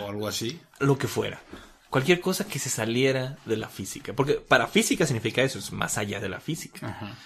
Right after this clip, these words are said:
Speaker 2: Entonces cualquier cosa que rompiera con el orden de la naturaleza, con cualquier detallito, ya me daba yo por bien servido. Y siempre que llegaba con,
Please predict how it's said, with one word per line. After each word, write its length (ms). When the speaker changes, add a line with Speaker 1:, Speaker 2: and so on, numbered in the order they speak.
Speaker 2:
Entonces 220
cualquier 460
cosa 280
que 100
rompiera 580
con 160
el 120
orden 440
de 120
la 180
naturaleza, 640
con 160
cualquier 420
detallito, 540
ya 160
me 100
daba 160
yo 160
por 100
bien 140
servido. 460
Y 80
siempre 220
que 100
llegaba 300
con, 120